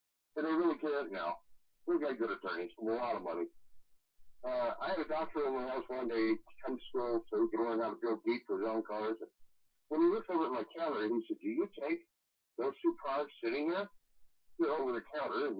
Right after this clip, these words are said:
and a kid can buy it. I D isn't even required. You just put it on the counter and pay for it. I said, "No, those aren't mine. Those belong to my ex-wife.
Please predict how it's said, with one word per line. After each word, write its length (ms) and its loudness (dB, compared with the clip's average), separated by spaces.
and 80 0
a 80 4
kid 240 0
can 120 2
buy 280 0
it. 100 -2
I 60 0
D 100 0
isn't 240 4
even 300 0
required. 500 -2
You 160 -8
just 240 -6
put 140 -2
it 60 2
on 120 0
the 160 -4
counter 220 -2
and 100 -6
pay 220 0
for 180 0
it. 80 -4
I 120 -2
said, 100 0
"No, 240 2
those 160 2
aren't 220 -2
mine. 320 0
Those 200 -4
belong 280 0
to 60 -8
my 200 -2
ex-wife. 480 -2